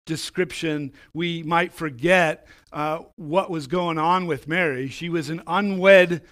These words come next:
teenage mother, pledged to be married to someone. And so if you think about the journey that Mary had to take to the manger on that first Christmas, there was probably some anxiety in her. Yeah, the, the angel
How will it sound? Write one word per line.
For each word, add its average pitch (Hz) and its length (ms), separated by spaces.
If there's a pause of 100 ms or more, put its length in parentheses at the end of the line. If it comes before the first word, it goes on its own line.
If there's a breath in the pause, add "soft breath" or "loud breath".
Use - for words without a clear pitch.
(180 soft breath)
teenage 175 580
mother, 156 600 (380)
pledged 190 440
to 185 100
be 165 140
married 165 520
to 139 100
someone. 127 540 (680 soft breath)
And 151 120
so 214 160
if 170 100
you 196 100
think 240 260
about 196 320
the 180 80
journey 202 420
that 180 180
Mary 185 340
had 175 280
to 160 100
take 202 440
to 170 100
the 156 160
manger 156 680 (140 loud breath)
on 170 160
that 170 240
first 190 340
Christmas, 165 560 (160 loud breath)
there 190 100
was 185 140
probably 220 320
some 185 240
anxiety 165 760
in 156 180
her. 131 300 (1000 soft breath)
Yeah, 170 280
the, 165 280 (180 soft breath)
the 185 160
angel 185 460